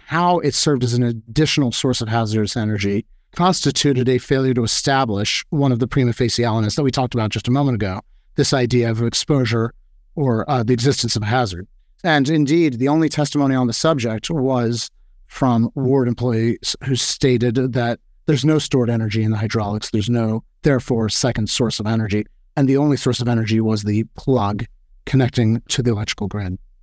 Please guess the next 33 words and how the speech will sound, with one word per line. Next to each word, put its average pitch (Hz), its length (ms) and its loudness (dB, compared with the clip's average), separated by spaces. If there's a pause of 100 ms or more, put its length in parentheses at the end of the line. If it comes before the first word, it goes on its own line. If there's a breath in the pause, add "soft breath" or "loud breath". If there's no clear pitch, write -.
So - 160 2
this, 190 400 2
this 156 240 0
failure 160 300 2
to 135 60 2
explain 135 680 0
this 131 320 0
allegation 131 440 2
of 117 60 0
a 110 40 -4
second 123 260 -2
source 123 300 -2
of 110 60 -4
energy 107 520 -2 (380)
constituted 123 640 2
a 117 60 -6
failure 120 360 0
that, 113 420 -2 (360)
given 151 320 4
that 131 200 -2
the 123 180 2
other 135 300 2
tasks - 640 -4 (400)
were 135 600 0 (240)
tasks - 360 0
that 127 120 0
didn't 135 420 0 (320)
qualify 123 600 0
under 120 160 2
the 113 80 0
lockout 110 300 -2
tagout 120 320 0
standard, 107 420 -2